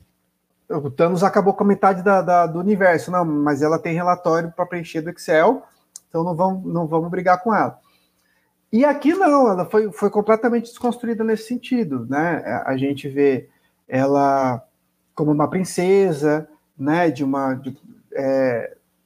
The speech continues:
passando aí o, aquela vergonha alheia, né? Que, que a gente sente. A gente sente que ela não, não queria tá ali, mas eu acho que esse é um ponto pra, pra tentar criar uma,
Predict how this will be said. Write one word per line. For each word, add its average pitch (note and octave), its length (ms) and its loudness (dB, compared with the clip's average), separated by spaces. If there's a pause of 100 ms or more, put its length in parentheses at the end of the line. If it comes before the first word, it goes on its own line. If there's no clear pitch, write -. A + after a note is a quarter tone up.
passando F3+ 480 2
aí E3 220 2
o, D3+ 180 0
aquela D3+ 360 2
vergonha D3+ 360 0
alheia, D#3 540 0
né? D3+ 160 -4
Que, C#3 280 -8 (400)
que - 80 -2
a D3+ 60 4
gente D#3 220 2
sente. E3 440 -2
A D#3 40 -2
gente G#3 180 2
sente D4+ 200 0
que D#4+ 60 0
ela B3+ 160 4
não, G#3+ 180 4
não G#3 160 4
queria G3 360 0
tá F#3 120 0
ali, F3 360 0 (440)
mas G3 220 2
eu A3+ 120 4
acho G#3+ 180 0
que A3+ 100 -2
esse A3 160 -2
é A3+ 40 0
um G#3+ 60 -2
ponto A3 340 -2
pra, A3 460 2 (340)
pra G3+ 120 -2
tentar G#3+ 420 0
criar F3+ 500 2
uma, D3+ 500 -2